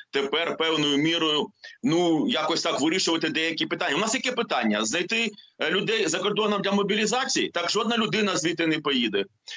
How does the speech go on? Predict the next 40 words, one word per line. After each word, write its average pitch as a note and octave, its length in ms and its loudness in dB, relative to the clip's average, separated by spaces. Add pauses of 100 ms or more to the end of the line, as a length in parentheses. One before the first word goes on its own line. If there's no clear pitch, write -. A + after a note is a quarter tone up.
(140)
Якщо F#3 440 0
треба G3+ 380 -2
вирішити G3+ 440 0
питання G#3 400 0
мобілізації, G3+ 680 0
то E3 300 2
певною G3 380 2
мірою G3 240 2
це G3 140 -2
питання F#3+ 380 0
не F3+ 120 2
вирішиться. B2+ 600 -2 (360)
Якщо A3+ 340 0
вирішують G#3+ 480 -2
інші A#3+ 240 0
питання, B2+ 500 -2
ну, D#3 120 0
тоді F#3 240 -2
треба G#3+ 300 -2
говорити F#3+ 360 0
про F#3+ 160 -2
інші D#3 260 0
питання. A2+ 440 -2
У - 20 0
нас A3 180 0
був F#3 100 0
ухвалений F#3+ 480 0
закон. D3+ 400 0 (320)
Він A#3 140 0
говорить G#3 320 2
про E3+ 100 -2
те, A#3 200 0
що E3+ 180 -2
певною F#3 460 2
мірою A3 420 2
треба, E3+ 500 0 (380)
е, C#3+ 80 0
виконувати F#3 680 0
конституційний F#3 520 0
обов'язок G#3+ 540 0